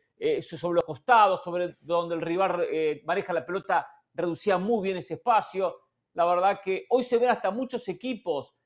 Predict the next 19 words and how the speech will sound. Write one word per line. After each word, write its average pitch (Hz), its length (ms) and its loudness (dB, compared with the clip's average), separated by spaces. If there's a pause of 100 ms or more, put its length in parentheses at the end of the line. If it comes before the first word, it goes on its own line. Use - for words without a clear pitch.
(300)
que 208 140 -2
juegan 233 380 4
a 208 100 -2
ese 226 240 -4
fútbol 233 300 -2
más, 226 280 -2 (240)
más, 208 460 -4
eh, 180 280 -4
vertical. 202 520 2
Mismo 269 260 0
el 226 60 -2
Michel 233 320 -2
de, 208 100 2 (160)
de, 185 480 -2
de, 175 280 -4
el 165 200 -6
Girona 214 380 6
de 175 100 -4
Michel 175 480 -6